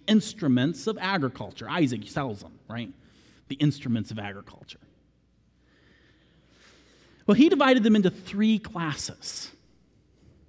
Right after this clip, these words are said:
This guy, back in Roman days, as the articulate, the inarticulate, and the mute. Did you catch that?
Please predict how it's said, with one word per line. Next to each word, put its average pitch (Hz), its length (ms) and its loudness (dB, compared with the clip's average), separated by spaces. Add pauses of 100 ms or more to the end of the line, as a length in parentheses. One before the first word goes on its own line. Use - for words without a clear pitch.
(340)
This 160 160 0
guy, 101 300 -14
back 120 200 -4
in 107 80 -8
Roman 110 380 -2
days, - 500 -20 (840)
as 160 360 0
the 151 380 4
articulate, 170 880 -4 (600)
the 156 360 2
inarticulate, 165 1000 -2 (600)
and 151 180 2
the 190 80 0
mute. 202 460 0 (2000)
Did - 100 -20
you - 40 -20
catch 143 220 -10
that? 233 220 -10